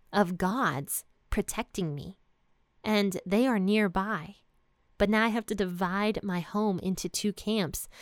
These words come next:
so that possibly if Esau comes and sees the first camp and he destroys all of those people, maybe he won't be able to get to the second camp 'cause we can run at that point." And this was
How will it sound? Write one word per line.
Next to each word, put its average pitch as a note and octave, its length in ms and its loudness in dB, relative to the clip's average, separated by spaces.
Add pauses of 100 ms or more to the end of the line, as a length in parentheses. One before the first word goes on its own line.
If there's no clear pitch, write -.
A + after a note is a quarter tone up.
(200)
so G#3+ 160 2
that F3+ 200 -4 (120)
possibly A3 640 0
if F3+ 200 -2
Esau G#3+ 500 2 (320)
comes G#3 320 2
and F#3 180 -2
sees G3 220 -2
the E3+ 80 -8
first C4 400 0
camp F#3 360 -2 (360)
and F3+ 140 0
he G#3 200 -2
destroys A3+ 580 2
all G3 140 0
of F3+ 120 -4
those G3 240 2
people, G3+ 500 -4 (520)
maybe G3 600 0 (260)
he - 180 -2
won't F#3+ 220 0
be G3 160 2
able F3+ 200 0
to - 120 -8
get E3+ 200 0
to E3+ 80 -4
the E3 80 -2
second F#3 340 -2
camp - 240 -4
'cause - 180 -4
we F3 100 0
can E3 300 -4
run F3 500 0
at E3 180 -8
that D3 200 -8
point." - 480 -10 (680)
And F#3+ 120 2
this - 160 0
was F#3+ 240 0